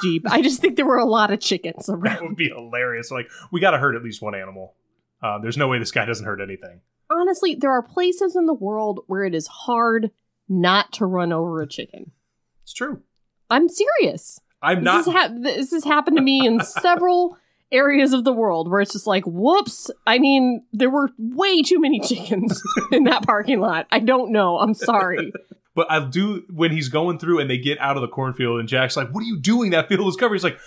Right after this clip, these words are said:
Speaker 2: "I wanted to show you this other field."
Speaker 1: Yeah. <laughs> So good. So there's this, like, little, uh, not river, I would call it a creek,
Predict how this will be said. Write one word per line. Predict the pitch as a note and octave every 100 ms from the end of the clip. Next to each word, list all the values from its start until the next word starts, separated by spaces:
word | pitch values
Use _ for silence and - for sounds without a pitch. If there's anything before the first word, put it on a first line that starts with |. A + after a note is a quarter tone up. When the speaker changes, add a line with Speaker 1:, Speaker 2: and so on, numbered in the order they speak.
| - -
Speaker 2:
"I |
wanted | F3+ G#3+ F3
to |
show | - G3+
you | F#3
this | D#3 D#3
other | F#3 D3+
field." | A2 F#2+ F2+ _ _ _ _ B3
Speaker 1:
Yeah. | C#4+ C4 F4 D#4
<laughs> | E4 - D#4 F4 F#4 - - D4 C4+ - - -
So | - - -
good. | - C4 - - _ _ _ _ _ _ _ _ - A#4+ D5 - C5+ B4
So | - F4+
there's | F#4 E4+
this, | F4+ F4+ F4+
like, | F4+ -
little, | B3+ C4 E4+ F#4+ F4+ D4+ - -
uh, | C4 C4 B3 A#3+ A3+
not | B3 D4 D4+ D#4+
river, | B3 A3+ G#3+ F#3+
I | F#3+
would | A3+
call | A3+ C#4 B3+
it |
a | F#3
creek, | - B3+ F3+ - -